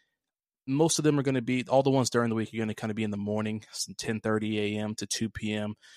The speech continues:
Um, so that's kinda, they'll have things going on in between ten and twelve before practice starts.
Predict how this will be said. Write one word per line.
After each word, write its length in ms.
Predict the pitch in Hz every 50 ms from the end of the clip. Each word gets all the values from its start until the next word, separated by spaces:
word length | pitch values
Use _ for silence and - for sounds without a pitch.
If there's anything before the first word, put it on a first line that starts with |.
| _ _ _
Um, 420 | 107 107 104 98 101 98 101 98 -
so 160 | - - 120
that's 180 | 110 104 - -
kinda, 220 | - 127 113 101
they'll 160 | 104 117 113
have 180 | 104 107 101 -
things 260 | - 110 107 101 -
going 220 | - 110 101 101
on 140 | 104 104 104
in 100 | 101 98
between 540 | 101 - - - - 107 101 101 101 101 - - _ _ _ _
ten 220 | - - 113 104
and 140 | 101 101 98
twelve 340 | - - 104 98 98 98 98
before 240 | 101 - - 110 -
practice 440 | - - 104 98 95 - 104 -
starts. 400 | - - - 104 101 95 - -